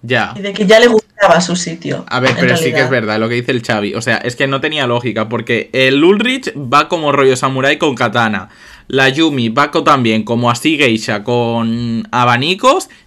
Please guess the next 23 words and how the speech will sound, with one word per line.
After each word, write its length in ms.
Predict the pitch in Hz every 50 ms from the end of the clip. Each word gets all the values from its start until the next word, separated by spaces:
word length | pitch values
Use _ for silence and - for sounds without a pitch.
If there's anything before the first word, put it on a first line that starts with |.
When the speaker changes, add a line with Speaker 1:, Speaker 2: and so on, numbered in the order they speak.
| -
Speaker 1:
Y 140 | 127 135 143
el 120 | 147 151
otro, 400 | 160 165 170 - 143 127 117 117
cuando 320 | 110 127 127 127 127 127 127
entra 380 | 147 170 190 202 220 226 220
también, 600 | 202 185 165 156 151 156 175 196 226 254 233 190
viene 260 | 147 151 160 165 170 165
como 220 | - 165 156 147
así 200 | 135 - - 143
vestido 320 | 135 131 131 - 160 170
con 160 | 165 170 151 135
un 100 | 131 120
traje 280 | - 139 135 - 147
así 340 | 123 123 - - 135 135 131
también 420 | 117 127 120 120 120 120 113 110
raro. 380 | - 107 104 98 95 101 95 -
Entonces, 400 | - 143 123 131 123 123 117 - _ -
el 180 | 147 143 143
único 240 | 160 190 208 208 220
que 60 | - 220 196
Speaker 2:
El 20 | 175
Speaker 1:
desencaja, 680 | 156 - - - - 131 - 156 175 190 - 269 - -
sí, 400 | - - 147 139 123 107 104